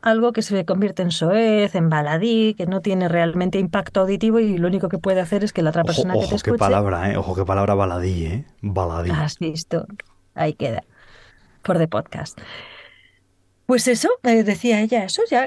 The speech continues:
Speaker 1: acabas diciendo tantas palabrotas que la persona que tienes enfrente lo único que va a pensar es que eres un grosero. Sin embargo, el momentazo en el que tú te arreas un martillazo en un dedo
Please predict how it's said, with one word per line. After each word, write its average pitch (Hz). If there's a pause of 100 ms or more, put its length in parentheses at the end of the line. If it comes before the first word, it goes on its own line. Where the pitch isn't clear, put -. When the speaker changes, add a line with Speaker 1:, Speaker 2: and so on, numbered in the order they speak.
Speaker 1:
acabas 208
diciendo 233
tantas 233
palabrotas 240
que 262
la 190
persona 196
que 185
tienes 202
enfrente 226
lo 269
único 208
que 202
va 190
a 180
pensar 220
es 285
que 302
eres 214
un 175
grosero. 156
Sin 233
embargo, 240 (280)
el 226
momentazo 233
en 320
el 285
que 262
tú 262
te 240
arreas 214
un 214
martillazo 196
en 185
un 160
dedo 135